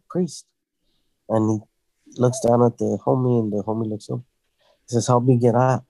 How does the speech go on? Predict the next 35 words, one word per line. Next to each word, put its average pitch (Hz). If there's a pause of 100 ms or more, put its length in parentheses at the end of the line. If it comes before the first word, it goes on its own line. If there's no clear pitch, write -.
(100)
get 131
out." 135 (460)
And 104
the 104
priest 139
just 123
gives 127
him 127
the 117
sign 113
of 113
the 107
cross 139
and 127
keeps -
on 131
walking. 170 (920)
And 120
the 147
homie 139
like, 113
"What -
the 127 (140)
fuck," 185
you 139
know? 165 (800)
And 110
then 120
another 120
man 123
passes, 127 (1160)
and 110
it's -
a 127
doctor. 135